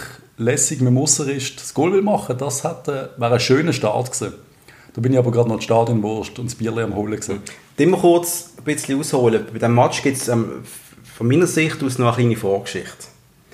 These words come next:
Speaker 2: Am Montag, also am letzten Montag, hat der Carly Odermatt beim F C B Total, das ist die Sendung auf Tele Basel, noch ein bisschen geredet.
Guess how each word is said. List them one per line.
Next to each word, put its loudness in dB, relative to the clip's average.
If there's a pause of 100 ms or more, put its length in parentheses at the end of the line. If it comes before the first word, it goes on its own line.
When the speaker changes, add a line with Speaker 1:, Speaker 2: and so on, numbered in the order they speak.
(260)
Speaker 2:
Am -4
Montag, 2 (140)
also -8
am 0
letzten 0
Montag, 2
hat -4 (480)
der -14
Carly 2
Odermatt -2 (540)
beim -6
F 0
C -10
B -2
Total, 2
das -6
ist -12
die -12
Sendung 0
auf -16
Tele -6
Basel, 0 (760)
noch 0
ein 4
bisschen 2
geredet. -4